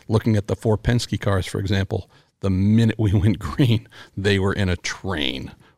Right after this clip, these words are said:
working on race day setup. So that was the one thing that stood out. The other last thing quickly, Andy, is I don't know what kind of dance we need to do for Pato O'Ward,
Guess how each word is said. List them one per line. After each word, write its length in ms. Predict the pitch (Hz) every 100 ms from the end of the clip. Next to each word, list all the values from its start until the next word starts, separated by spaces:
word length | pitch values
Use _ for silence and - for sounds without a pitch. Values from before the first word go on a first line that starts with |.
| -
working 540 | 95 95 - 92 90 -
on 360 | 87 87 87
race 300 | 85 92 95
day 160 | - 90
setup. 480 | 87 - - - -
So 220 | - 95
that 180 | 104 110
was 120 | 117
the 60 | 107
one 200 | 110 107
thing 160 | 101
that 100 | 95
stood 220 | - 117
out. 180 | 101 98 - _ _ -
The 100 | -
other 120 | 110 117
last 320 | 117 120 -
thing 160 | 110
quickly, 400 | 104 127 - 107
Andy, 380 | 107 113 110 92
is 260 | 104 98 - _ _ _ _ _ _ _ _ -
I 120 | 113
don't 180 | 120 113
know 100 | 113
what 120 | 117
kind 140 | 117
of 80 | 101
dance 300 | 110 120 -
we 100 | 117
need 160 | 117 113
to 60 |
do 380 | 98 110 123 147 147 -
for 380 | - 101 101 95
Pato 360 | - 110 - 101
O'Ward, 580 | 107 95 101 117 143